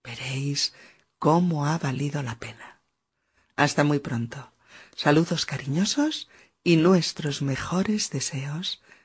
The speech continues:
desde Barcelona. Bye. Chai tien.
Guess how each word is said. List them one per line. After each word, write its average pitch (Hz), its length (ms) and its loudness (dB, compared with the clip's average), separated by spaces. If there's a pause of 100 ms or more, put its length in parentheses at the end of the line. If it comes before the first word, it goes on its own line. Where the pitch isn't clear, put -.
(140)
desde 143 500 -2
Barcelona. - 720 -12 (560)
Bye. 190 600 0 (1040)
Chai 170 320 -2
tien. 151 520 -2